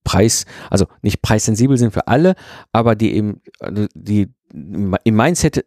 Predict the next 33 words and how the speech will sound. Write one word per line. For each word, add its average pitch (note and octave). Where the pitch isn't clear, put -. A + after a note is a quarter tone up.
des -
Wertschätzen, D3
des G#2+
Geld B2
zu -
investieren, A2
um G2
dieses F#2+
Problem G#2+
zu -
lösen A2
und E2+
das F#2
Ergebnis -
zu -
erreichen. -
Ja. B2+
Was B2
würde G3+
denn D#3+
jetzt D3+
eigentlich D3+
sein, C#3+
wenn A3+
aber -
trotzdem G#3
ein C#3+
Wettbewerb C3
bei, B2+
bei A#2+
dir B2
einbricht? A2+
Ja? E3+